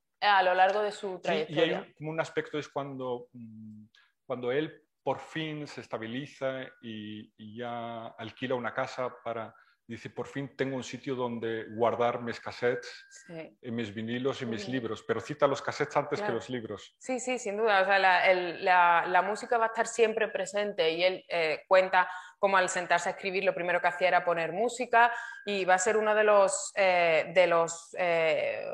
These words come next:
Speaker 1: elementos más recurrentes a lo largo de toda su, de toda su vida. De hecho, en el, hay un, hay una escena, eh, en el que después de una de las crisis, eh, o justo antes,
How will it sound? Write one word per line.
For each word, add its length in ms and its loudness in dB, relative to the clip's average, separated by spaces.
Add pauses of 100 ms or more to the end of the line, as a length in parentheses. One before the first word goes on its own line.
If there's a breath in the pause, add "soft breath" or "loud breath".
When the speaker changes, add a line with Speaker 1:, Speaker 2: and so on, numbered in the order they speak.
(360)
Speaker 1:
elementos 720 2
más 160 4
recurrentes 480 2
a 40 4
lo 60 4
largo 220 4
de 100 2
toda 260 2
su, 520 -4
de 140 4
toda 240 4
su 160 -4
vida. 280 4 (380 loud breath)
De 100 2
hecho, 140 0
en 100 4
el, 200 0
hay 160 4
un, 560 -2
hay 160 4
una 200 2
escena, 760 4
eh, 380 6
en 180 2
el 160 -2
que 100 6
después 280 2
de 60 -2
una 140 4
de 60 4
las 200 2
crisis, 580 -4
eh, 320 6
o 260 2 (120)
justo 320 0
antes, 300 4